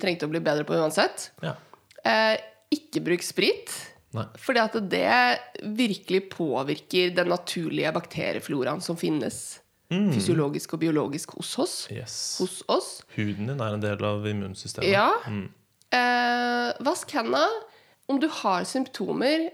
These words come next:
Speaker 1: eh, så hold deg hjemme.
Speaker 2: Mm.
Speaker 1: Eh, for det er da du kan smitte andre. Ehm, for all del jobb for en kropp som håndterer virus.
Speaker 2: Mm.
Speaker 1: Virus er en del av livet.
Speaker 2: Mm.
Speaker 1: Ehm,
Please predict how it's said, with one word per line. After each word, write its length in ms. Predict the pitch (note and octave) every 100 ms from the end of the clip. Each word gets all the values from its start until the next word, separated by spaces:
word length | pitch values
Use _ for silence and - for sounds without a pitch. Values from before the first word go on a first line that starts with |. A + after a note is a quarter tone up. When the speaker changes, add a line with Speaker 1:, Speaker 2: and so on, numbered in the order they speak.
| -
Speaker 1:
eh, 560 | B3 B3 A#3+ A#3+ A#3+
så 180 | A#3+ -
hold 440 | B3+ - D3+ - D#3+
deg 200 | G#3+ A3
hjemme. 160 | F#3 G4 - - _
Speaker 2:
Mm. 280 | A#2 G#2 - - _
Speaker 1:
Eh, 200 | B3 B3
for 100 | B3+ C4
det 100 | A#3
er 40 |
da 200 | G3 E3+
du 100 | D#3+
kan 100 | F#3+
smitte 400 | G#3 - A3+ -
andre. 400 | F3 E3+ - - A4 - - - _ _ _ _ -
Ehm, 1000 | A#3+ A#3 A3+ A3+ A3+ A#3 A3+ A3+ A3+ - - _ -
for 180 | - D4 -
all 240 | F#3+ A#3+
del 500 | F#3+ F#3 G3+ A#3+ A#3 -
jobb 460 | G3+ F#3+ G#3 G#3 A#3+
for 280 | - G3+ G3 -
en 180 | G#3+ G#3+
kropp 540 | - G3+ G3+ - _
som 400 | - - G#3 G#3+
håndterer 840 | G#3+ A3 - - F3 D#3+ D3 E3 G3 F3
virus. 520 | D#3+ C#4+ - - - _
Speaker 2:
Mm. 260 | C3+ C#3 G2+
Speaker 1:
Virus 400 | G3 F#3 F3 C4+
er 180 | - E3+
en 100 | F#3
del 180 | E3+ D#3
av 80 | D#3+
livet. 240 | A2+ E4 - _ -
Speaker 2:
Mm. 320 | D#3+ A#2+ G2+ -
Speaker 1:
Ehm, 880 | A3+ A3+ A3+ A3 A3 A3 A3 A3